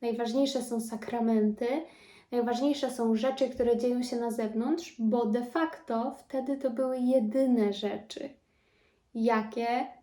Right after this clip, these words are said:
tworzyły moją religijność, wcale nie budowały mojej wiary. Sam Kościół katolicki mówi nam, że sakrament to jest nic innego,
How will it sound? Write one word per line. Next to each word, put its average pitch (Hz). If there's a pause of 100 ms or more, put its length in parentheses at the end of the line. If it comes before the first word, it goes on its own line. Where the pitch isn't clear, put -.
(120)
tworzyły 240
moją 226
religijność, 226 (520)
wcale 294
nie 254
budowały 220
mojej 208
wiary. 208
Sam 320
Kościół 240
katolicki 226
mówi 254
nam, 233
że 233
sakrament 233
to 254
jest 247
nic 349
innego, 240